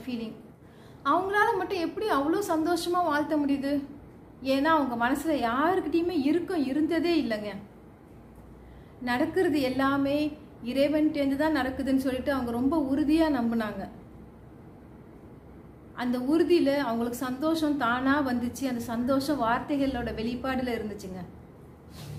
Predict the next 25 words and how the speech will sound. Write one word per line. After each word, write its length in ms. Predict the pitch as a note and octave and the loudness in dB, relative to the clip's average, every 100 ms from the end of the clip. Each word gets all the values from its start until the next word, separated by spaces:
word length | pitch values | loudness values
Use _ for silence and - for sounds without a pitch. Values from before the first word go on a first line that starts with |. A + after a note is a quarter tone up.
| - - - - - | -12 -14 -16 -14 0
ஒண்ணு 200 | D4+ D#4 | 4 4
கவனிச்சிங்களா? 560 | C#4+ D#4 D#4+ C4 G#3+ G#3 G3+ - - - - - - - - | 4 2 2 0 0 -2 -6 -10 -14 -16 -16 -16 -16 -16 -14
அடுத்த 380 | - C#4 D#4+ - A4+ | -2 0 0 -2 -2
தலைமுறையில 500 | C4+ C4 C4 B3+ G4 | 0 0 2 2 2
நாம 280 | D4+ B3+ A#3+ | 2 2 0
இருக்கோம். 300 | G#3 G3+ - - - - - - - | -2 -6 -10 -12 -16 -18 -18 -20 -16
அதாவது 480 | - C#4+ C#4 D#4 E4 | -4 -2 0 0 0
என்ன 280 | E4+ F#4 E4 | 0 2 2
எடுத்துக்கோங்களேன், 560 | - B3+ A#3+ G#3+ G#3+ - - - - - - - - | 0 -4 -4 -4 -6 -8 -16 -18 -20 -20 -20 -20 -6
நம்ம 240 | D4+ E4 F#4+ | 0 2 2
ஏன் 180 | C5+ | 0
இப்படி 180 | B4+ E4 | 0 0
வாழ்த்த 320 | D4+ C#4+ D#4 | 2 2 2
மாட்டேங்கிறோம்? 580 | D4+ C#4 C4+ B3 A#3+ A#3+ B3 - - - - - | 0 0 -2 -4 -4 -4 -6 -12 -18 -20 -20 -14
அந்த 240 | - D4+ D#4+ | 0 2 4
மாதிரி 260 | F4 G4 | 2 2
வாழ்த்துறதுக்கு 600 | D4+ F4 G#4+ A4 - F4 D#4 | 4 4 4 0 0 0 0
கூட 180 | D#4+ G4 | 0 0
நம்ம 220 | D#4 C#4+ | 0 0
ஏன் 160 | F4+ | 0
முயற்சி 320 | G4 F4 - F4 | 0 0 0 2
செய்ய 200 | D#4+ C4+ | 2 2
மாட்டேங்கிறோம்? 600 | C4 A#3+ A#3+ A#3 A3+ A3+ - - - - - - - - - - - - - - - | -2 -4 -4 -2 -2 -4 -12 -20 -20 -20 -20 -20 -20 -20 -20 -20 -20 -20 -20 -20 -10
நம்ம 260 | C#4+ E4 F#4+ | -2 0 2
முன்னோர்கள் 680 | F4+ F#4 G#4+ G4+ G4+ F#4+ | 2 2 2 2 2 0